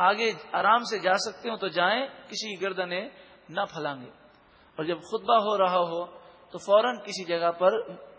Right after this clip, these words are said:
مناسب جگہ پر بیٹھ جائیں اور خطبے کو سماعت کریں۔ خطبے کے دوران اگر کوئی باتیں کر رہا ہو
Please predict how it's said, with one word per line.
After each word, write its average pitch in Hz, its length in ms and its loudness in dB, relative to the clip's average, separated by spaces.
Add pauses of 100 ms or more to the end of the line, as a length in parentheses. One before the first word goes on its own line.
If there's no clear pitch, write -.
(280)
مناسب 202 420 0
جگہ 160 200 -2
پر 160 160 -6
بیٹھ 180 280 2
جائیں 208 240 2
اور 208 160 -2
خطبے 175 300 -6
کو 208 140 -4
سماعت 175 440 -4
کریں۔ 135 180 -8 (800)
خطبے 247 340 2
کے 285 100 2
دوران 254 320 6
اگر 262 180 -2
کوئی 254 140 -2
باتیں 202 300 0
کر 214 120 -2
رہا 170 260 0
ہو 135 140 -6